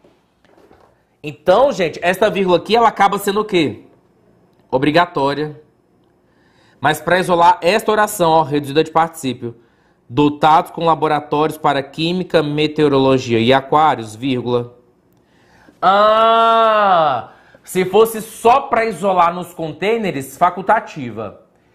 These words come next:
Como ali a gente percebeu que isola uma oração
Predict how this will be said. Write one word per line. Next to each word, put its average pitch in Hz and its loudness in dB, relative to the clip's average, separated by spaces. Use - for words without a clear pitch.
Como 220 0
ali 233 2
a 214 0
gente 190 -10
percebeu 165 -4
que 165 -10
isola 151 2
uma 151 -2
oração 170 -2